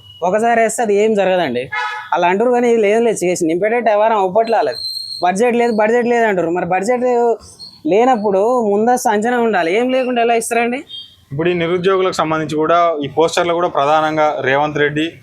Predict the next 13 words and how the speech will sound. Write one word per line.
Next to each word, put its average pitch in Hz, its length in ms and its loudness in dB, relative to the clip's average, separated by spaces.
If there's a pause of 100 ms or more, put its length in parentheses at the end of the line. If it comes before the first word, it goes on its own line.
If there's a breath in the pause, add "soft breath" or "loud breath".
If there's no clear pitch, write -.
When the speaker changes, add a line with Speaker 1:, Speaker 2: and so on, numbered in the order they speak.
(260)
Speaker 2:
ప్రియాంక 151 240 0
గాంధీ, 151 380 0
రాహుల్ 143 360 0
గాంధీ 147 220 -2
వీళ్ళ, 135 160 -2
వీళ్ళని 143 460 -2
ప్రధానంగా 147 360 0
ప్రస్తావిస్తా 135 520 -2
ఉన్నారు 120 200 -4
ఈ - 20 -8
పోస్టర్లో 135 460 -2
కూడా. 120 240 -4 (120)
Speaker 1:
మ్మ్. 131 240 -6